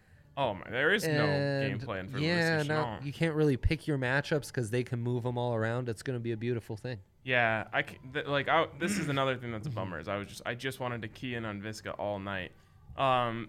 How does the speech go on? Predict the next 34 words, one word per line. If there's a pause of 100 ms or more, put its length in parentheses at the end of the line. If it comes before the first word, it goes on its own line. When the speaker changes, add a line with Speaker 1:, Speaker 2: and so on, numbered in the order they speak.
Speaker 2:
Yes,
that
I
am
bummed
out,
Speaker 1:
so,
Speaker 2:
bummed
out
Speaker 1:
you
Speaker 2:
about.
Speaker 1:
know,
this
is,
you're
talking
about
their
number
one
receiver
tonight, (1080)
and
that
means
he'll
probably
draw
the
Xavier
Howard
matchup, (580)
uh,
right?